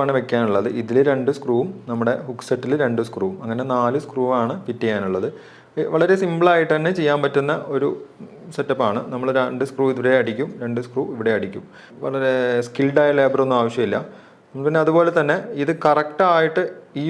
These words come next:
ഒരു പോയിന്റിൽ തന്നെ കയറണമെന്ന് നിർബന്ധമില്ല. നമ്മളൊരു എയ്റ്റ് എം എം ക്ലിയറൻസ് ഇവിടെ ഇട്ടിട്ടുണ്ട്. അപ്പം ജനൽ ഒരു ഫോർ എം എം, ഫൈവ് എം എം ഒക്കെ താഴോട്ടോ മേളിലോട്ടോ വന്നാലും ശരി, ഈ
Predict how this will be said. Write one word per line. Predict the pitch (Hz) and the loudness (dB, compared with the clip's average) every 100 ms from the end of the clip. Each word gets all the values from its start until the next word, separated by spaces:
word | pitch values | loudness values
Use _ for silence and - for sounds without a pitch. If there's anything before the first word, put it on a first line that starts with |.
| 165 | 2
ഒരു | 165 | 4
പോയിന്റിൽ | 160 143 139 123 123 - - - | 4 4 2 2 0 -2 -10 -2
തന്നെ | 139 143 143 | 0 0 2
കയറണമെന്ന് | 139 127 135 135 135 | 2 2 0 0 0
നിർബന്ധമില്ല. | 120 117 117 120 107 110 - - 117 | 0 2 2 2 4 2 -2 -10 -6
നമ്മളൊരു | 117 123 135 - - - 131 | 0 2 0 -4 -14 -6 0
എയ്റ്റ് | 139 160 160 | 2 2 0
എം | 131 117 | 2 -2
എം | - | -2
ക്ലിയറൻസ് | - 120 117 117 120 156 123 | 0 2 2 0 -4 -6 -4
ഇവിടെ | 113 131 | 0 0
ഇട്ടിട്ടുണ്ട്. | 123 113 101 - - - - _ _ - | 0 0 -4 -6 -14 -20 -20 _ _ -6
അപ്പം | 139 151 | -4 2
ജനൽ | 147 147 170 | 4 4 4
ഒരു | 175 170 | 4 4
ഫോർ | 156 160 | 4 4
എം | 170 156 | 4 0
എം, | 156 165 - | -2 -8 -2
ഫൈവ് | 147 147 | 2 2
എം | 147 | 0
എം | 143 139 | -4 -2
ഒക്കെ | 147 143 | 0 2
താഴോട്ടോ | 127 131 131 151 | 4 4 2 2
മേളിലോട്ടോ | 135 123 127 127 139 | 2 4 2 2 2
വന്നാലും | 120 113 117 127 | 2 2 0 0
ശരി, | 113 113 165 - - _ _ | -2 -2 -8 -16 -20 _ _
ഈ | 127 | -4